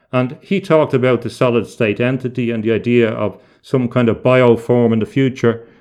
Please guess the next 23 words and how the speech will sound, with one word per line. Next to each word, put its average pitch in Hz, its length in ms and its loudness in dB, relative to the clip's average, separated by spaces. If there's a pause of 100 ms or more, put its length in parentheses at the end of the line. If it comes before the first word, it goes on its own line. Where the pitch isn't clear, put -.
that 127 100 -4
will 123 120 0
take 135 280 0
over. 110 380 2 (300)
Now, 143 300 2 (140)
if 139 120 -4
we 151 100 2
think 208 240 0
about 120 340 2
that 143 340 -4 (340)
with 120 200 -2
artificial 139 600 -2
intelligence 135 640 -2
or 101 80 -6
the 92 80 -10
singularity, 127 600 -2
whatever 123 280 0
you 120 100 2
want 120 120 0
to 117 40 -4
call 120 260 0
it, 147 180 -8 (580)
w-, - 220 -10